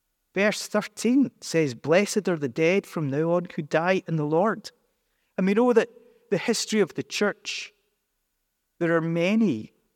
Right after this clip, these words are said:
who have indeed died because they have been faithful to following the Lord.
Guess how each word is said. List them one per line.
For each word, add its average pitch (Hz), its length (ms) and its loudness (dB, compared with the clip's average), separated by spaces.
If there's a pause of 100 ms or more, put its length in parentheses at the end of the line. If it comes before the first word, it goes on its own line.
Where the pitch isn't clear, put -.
(520)
who 180 100 0
have 175 580 0
indeed 156 600 -4 (340)
died 151 640 -2 (500)
because 147 1000 -2
they 151 120 0
have 123 180 -2
been 123 160 -2
faithful 147 680 -4
to - 100 -8
following 131 680 0 (2500)
the 131 140 0
Lord. 117 460 -2